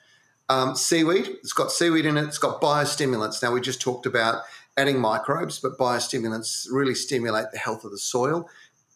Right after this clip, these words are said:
Effectively, they're a plant conditioner, and they maximise the nutrient uptake in, in plants through their roots. It's got some chicken manure, again, good source of nitrogen, phosphorus and potash, which is great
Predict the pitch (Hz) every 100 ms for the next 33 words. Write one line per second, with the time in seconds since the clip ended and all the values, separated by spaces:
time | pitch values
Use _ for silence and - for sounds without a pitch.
0 | - - - 202 190 120 120 110 110 107
1 | 127 117 - 104 107 110 - 104 92 -
2 | 113 117 123 131 - 135 110 107 113 113
3 | 117 127 - 127 110 107 - - - -
4 | _ - 117 - - 117 101 - - -
5 | 127 107 107 113 - 110 - 110 104 -
6 | - 101 101 110 101 - - - - -
7 | 139 135 190 - 131 - 185 185 160 147
8 | 147 147 120 123 - 139 135 131 131 139
9 | 139 147 123 131 127 123 - 117 - 123
10 | 123 127 - - 127 127 - 127 120 123
11 | 123 - 117 - - 127 127 127 127 -